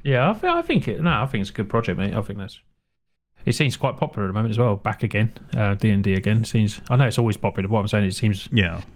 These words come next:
Speaker 1: like, picking up again, which is always good for a, for a game when it can be, um, revitalized and stuff like that.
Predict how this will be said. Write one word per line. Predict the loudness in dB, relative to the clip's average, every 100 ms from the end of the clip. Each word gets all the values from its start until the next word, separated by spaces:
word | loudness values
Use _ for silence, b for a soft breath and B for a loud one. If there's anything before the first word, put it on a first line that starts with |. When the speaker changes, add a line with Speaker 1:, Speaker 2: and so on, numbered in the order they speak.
| -16 -16 -18 -20 -20 -10 -2
Speaker 1:
like, | -2 -4 -8 -2
picking | -2 0 -2
up | -4 -10 -20 -12 -4
again, | 0 0 -2 -6 -4
which | -2 0
is | -2 -6 0
always | 2 2 2
good | 0 0
for | 0
a, | 0 -4 -16 -18 -12
for | -6 -2
a |
game | 0 2 2
when | 0
it | -2 _ _ _ _ _ _ _ _ _ _ -4
can | -2
be, | 2 2 2
um, | 0 -2 -4 -10 0
revitalized | 2 4 2 4 4 2 2
and | 0 0 -8
stuff | -4 -4 0
like | 0 0
that. | -2